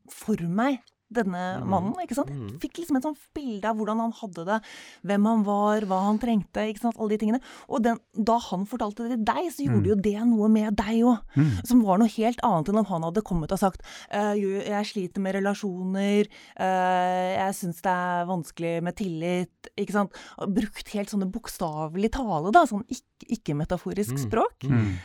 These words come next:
Speaker 1: Eh, så jeg tenker jo at det der med, med hvordan vi snakker med pasientene
Speaker 2: Mm.
Speaker 1: også gjør noe med oss som terapeuter, og s-, nettopp skape mer empati og forståelse av, av
Speaker 2: Den
Speaker 1: andres
Speaker 2: historien
Speaker 1: opplevelser.
Speaker 2: som du fortalte nå, er jo et veldig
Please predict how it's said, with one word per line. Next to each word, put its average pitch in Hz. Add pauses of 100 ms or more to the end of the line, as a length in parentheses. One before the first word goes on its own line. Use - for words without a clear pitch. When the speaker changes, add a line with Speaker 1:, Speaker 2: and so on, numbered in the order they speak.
(100)
Speaker 1:
Eh, 226
så 269
jeg -
tenker 262
jo 226
at 240
det 226
der 208
med, 226 (180)
med 226
hvordan 208 (100)
vi 226
snakker 233
med 185
pasientene 214
Speaker 2:
Mm. 110
Speaker 1:
også 220
gjør 214
noe 226
med 247
oss 196
som 247
terapeuter, 262 (220)
og 240
s-, -
nettopp 233 (140)
skape 196
mer 170
empati 190
og 196
forståelse 151 (520)
av, 165 (260)
av 160
Speaker 2:
Den 147
Speaker 1:
andres 156
Speaker 2:
historien 135
Speaker 1:
opplevelser. 135
Speaker 2:
som 143
du 127
fortalte 117
nå, 131
er 151
jo 139
et 143
veldig 117